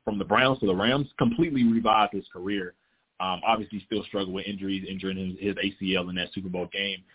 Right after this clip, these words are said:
but he was a really, really good part of that, of that playoff run. And he revived his career so much that the Baltimore Ravens were like, "Okay, you know, I think we can bring him in and create a duo with, with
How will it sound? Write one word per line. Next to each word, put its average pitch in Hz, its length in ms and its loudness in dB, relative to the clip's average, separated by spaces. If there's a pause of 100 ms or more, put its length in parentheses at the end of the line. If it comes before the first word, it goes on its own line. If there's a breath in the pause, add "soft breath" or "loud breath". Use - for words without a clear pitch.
(240 soft breath)
but 107 160 2
he 117 160 2
was 98 280 2
a 90 60 -4
really, 95 360 -4
really 92 260 -4
good 90 240 -4
part 104 360 2 (160)
of 85 140 -10
that, 87 200 0 (180)
of 95 160 0
that 95 180 2
playoff 120 380 2
run. 82 200 -14 (380 soft breath)
And 104 140 -6
he 160 100 0
revived 131 460 2
his 117 140 -4 (100)
career 104 540 -2 (280 soft breath)
so 131 120 4
much 120 240 -2
that 98 100 -4
the 104 60 -8
Baltimore 107 400 0
Ravens 110 360 -2
were 98 80 -8
like, 95 140 -4
"Okay, 92 340 -4
you 98 80 -8
know, 95 60 -2
I 92 80 2
think 101 180 -4
we 95 60 -4
can 92 140 -8
bring 98 180 -2
him 92 120 -2
in 98 180 0
and 90 180 -6 (240)
create 98 180 6
a 87 60 0
duo 90 420 2 (300 loud breath)
with, 90 240 2 (100)
with 90 160 0